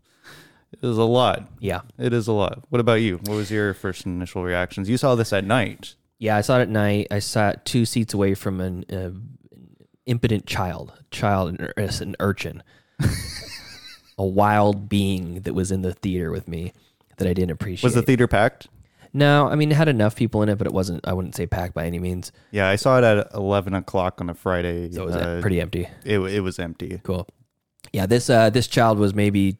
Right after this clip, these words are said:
Speaker 2: twelve to fourteen, something around there.
Speaker 1: Ugh.
Speaker 2: Uh, parents brought him, and, uh, he <laughs>
Speaker 1: They couldn't find a babysitter.
Speaker 2: I fuck, I, uh, I don't know. They were like, "Annihilation was good." Uh, so, uh, <laughs>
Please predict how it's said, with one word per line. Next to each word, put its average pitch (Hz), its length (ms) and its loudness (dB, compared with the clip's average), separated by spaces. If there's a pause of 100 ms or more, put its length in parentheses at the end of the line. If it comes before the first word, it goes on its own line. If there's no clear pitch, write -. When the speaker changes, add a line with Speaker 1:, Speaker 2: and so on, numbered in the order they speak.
(100)
Speaker 2:
twelve 101 420 2
to 104 120 0
fourteen, 101 560 -2
something 80 180 -6
around 95 220 0
there. 98 280 0 (280)
Speaker 1:
Ugh. 87 180 -4 (160)
Speaker 2:
Uh, 92 200 2
parents 101 340 0
brought 95 240 0
him, 95 340 0 (640)
and, 87 320 2
uh, 87 260 2
he 104 380 -2
<laughs> - 40 -4
Speaker 1:
They 110 100 0
couldn't 107 200 -2
find 104 160 0
a 95 40 0
babysitter. 92 580 -2
Speaker 2:
I 92 140 -2
fuck, 76 400 -8
I, 78 160 -8
uh, 80 260 -8
I 87 60 -2
don't 80 100 -6
know. 73 300 -10
They 98 80 -4
were 92 80 0
like, 90 320 -4
"Annihilation 156 600 4
was 135 180 4
good." 139 460 6
Uh, 113 220 -2 (280)
so, 87 440 -4 (100)
uh, 110 140 0 (180)
<laughs> - 180 -20